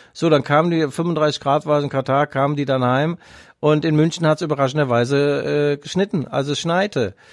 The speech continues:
Und, äh, ich sagte es schon voraus, die werden gegen Bielefeld nicht gewinnen, vor allem auch nicht ohne Thomas Müller, der ja dort sich noch Corona zugezogen hat. Und es kam, wie es kommen musste, drei zu drei.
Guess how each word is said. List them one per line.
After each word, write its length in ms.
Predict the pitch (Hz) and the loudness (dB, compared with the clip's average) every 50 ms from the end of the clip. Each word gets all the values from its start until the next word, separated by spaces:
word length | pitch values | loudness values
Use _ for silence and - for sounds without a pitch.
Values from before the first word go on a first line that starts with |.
| - - - _ _ | -20 -20 -20 _ _
Und, 240 | - 147 147 151 - | 2 2 2 2 0
äh, 120 | 175 170 - - | -4 -6 -6 -4
ich 180 | 226 220 - | -4 -4 -4
sagte 400 | - - - 180 196 226 - - | -2 0 2 2 2 2 0 -2
es 160 | 196 190 180 | -2 -2 0
schon 160 | - 202 190 175 | 0 0 0 2
voraus, 720 | 185 175 151 151 160 175 185 156 123 - - - - - | 2 0 2 2 2 2 2 0 -2 -6 -12 -14 -10 -4
die 160 | - 135 127 | -2 0 2
werden 480 | 120 131 139 160 175 180 185 180 165 - | 4 4 4 4 4 2 2 -2 -2 -2
gegen 360 | - 147 139 139 135 120 120 127 123 | 0 0 2 2 0 0 -2 -4 -4
Bielefeld 460 | 127 143 165 170 165 - - 156 143 143 | -4 -4 -4 -4 -2 0 0 0 0 0
nicht 220 | 151 147 - - | -2 -6 -4 -4
gewinnen, 340 | - 131 131 143 143 135 117 | -4 -2 0 0 0 0 0
vor 160 | - 123 110 | 2 2 4
allem 180 | 120 131 135 139 | 4 4 4 2
auch 140 | 127 131 | 0 0
nicht 200 | 131 131 127 120 | 0 0 -2 -2
ohne 240 | 120 113 127 131 123 | -2 -2 -2 -2 0
Thomas 300 | 123 123 123 123 110 - | 0 0 2 2 0 0
Müller, 240 | - 123 131 160 151 | 0 0 2 2 2
der 240 | 139 127 127 123 117 | 2 2 2 2 2
ja 240 | 117 117 117 113 110 - - - - - - - _ - | 2 2 2 2 0 -4 -12 -20 -20 -20 -20 -18 _ 0
dort 180 | 131 127 123 | 2 2 2
sich 160 | - - 127 - | 2 -2 -2 0
noch 140 | 127 113 | 0 0
Corona 440 | - - 113 95 131 151 170 165 139 | 0 0 -2 0 0 0 2 2 0
zugezogen 560 | - - 120 107 107 101 - - 104 98 101 | 0 0 -2 -2 -2 -2 -2 -2 -2 0 2
hat. 220 | 101 117 143 - - | 2 0 0 -2 -4
Und 320 | 131 117 113 104 - - | -2 -2 -2 -2 -4 -6
es 180 | - 113 - - | -8 -8 -6 -4
kam, 460 | - 127 117 127 156 175 180 175 165 | 0 2 2 4 4 2 0 -2 -2
wie 80 | 151 151 | -4 -4
es 140 | 143 - | -6 -4
kommen 200 | - - 143 139 | -2 0 0 0
musste, 480 | 127 123 117 - - - 143 139 139 - - | 0 -2 -2 -4 -6 -8 -8 -8 -8 -10 -12
drei 320 | - - 95 101 123 180 185 | -6 -2 2 4 4 4 2
zu 220 | 180 - - 165 | 2 0 -4 -4
drei. 420 | - - 117 98 101 120 156 190 | -2 0 0 2 2 0 -2 -6